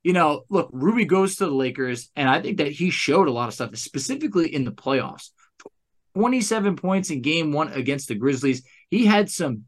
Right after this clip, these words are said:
big games, but also there really wasn't that defined of a role for him. Obviously, he didn't get as many touches on a team that's trying to win it all,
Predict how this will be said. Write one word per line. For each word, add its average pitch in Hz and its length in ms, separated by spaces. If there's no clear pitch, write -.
big 151 220
games, 123 320
but 127 140
also 185 400
there 143 100
really 196 320
wasn't 208 440
that 160 320
defined 175 520
of 160 100
a 151 80
role 143 260
for 151 160
him. 160 240
Obviously, 135 400
he 139 60
didn't 139 280
get 143 160
as 135 180
many 131 180
touches 139 380
on 117 100
a 104 40
team 135 260
that's 117 180
trying 135 300
to 104 60
win 123 160
it 107 100
all, 147 360